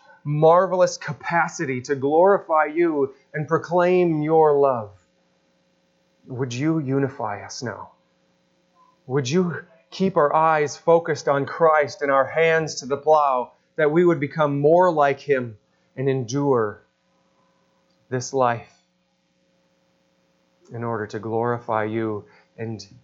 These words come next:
one day step into your presence, receive that "well done" commendation, and enjoy your pleasures forevermore.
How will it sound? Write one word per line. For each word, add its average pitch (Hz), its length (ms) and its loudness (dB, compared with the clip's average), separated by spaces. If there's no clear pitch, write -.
one 127 340 -2
day 107 220 -2
step 135 460 -10
into 127 260 -8
your 117 180 -6
presence, 113 800 -10
receive 139 640 -2
that 120 280 0
"well 123 460 0
done" 117 360 -6
commendation, 107 640 -12
and 113 120 -12
enjoy 113 500 -4
your 110 280 -4
pleasures 101 520 -12
forevermore. 107 840 -10